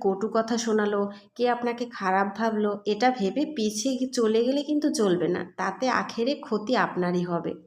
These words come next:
অন্যদের হবে না। যারা হয়তো আজকে আপনাকে নিয়ে হাসছে, হয়তো একদিন তারাই বলবে যে, "আমরা এত হাসলাম ওকে নিয়ে, তাও তো কোনো লাভ হলো না, সেই তো এগিয়েই গেল আমাদেরকে পিছনে রেখে।" এই কথাটাই সবার সামনে বলতে হবে, সবাইকে বলে দিতে হবে,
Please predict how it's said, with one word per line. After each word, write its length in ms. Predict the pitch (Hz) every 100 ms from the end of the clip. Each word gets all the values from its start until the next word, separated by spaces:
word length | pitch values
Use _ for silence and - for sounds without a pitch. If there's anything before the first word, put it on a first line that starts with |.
| _ _ -
অন্যদের 440 | 247 262 254 196
হবে 260 | 180 170 170
না। 200 | 180 - - - - -
যারা 300 | 214 214 226
হয়তো 360 | 226 220 220 220
আজকে 320 | 214 - 220
আপনাকে 380 | 214 214 214 233
নিয়ে 180 | 233
হাসছে, 680 | 214 190 185 - - 349 - - - - -
হয়তো 300 | 180 180 226
একদিন 400 | 226 226 262 254
তারাই 380 | 190 185 190 185
বলবে 440 | 170 160 - - - _ _
যে, 120 | 202
"আমরা 420 | 208 202 220 247 226 208 -
এত 180 | 214 226
হাসলাম 580 | 240 202 202 - 233 240
ওকে 200 | 240 262
নিয়ে, 320 | 285 220 185
তাও 180 | 208 214 311
তো 80 |
কোনো 200 | 349 320
লাভ 320 | 226 190 185 190
হলো 180 | 175
না, 120 | 175 180
সেই 320 | - 214 220
তো 60 | 233
এগিয়েই 460 | 190 185 190 185
গেল 240 | 175 156 -
আমাদেরকে 520 | 180 180 185 180 180
পিছনে 460 | 180 175 185 175
রেখে।" 280 | 170 175 - - - - - -
এই 240 | 233 233
কথাটাই 540 | 214 190 202 190 214 269
সবার 320 | - 190 202
সামনে 440 | 196 185 180 185
বলতে 400 | 175 180 175 180
হবে, 240 | 180 175 175
সবাইকে 460 | 190 180 202 202
বলে 340 | 214 196 202 208
দিতে 380 | 196 180 196 185
হবে, 260 | 175 180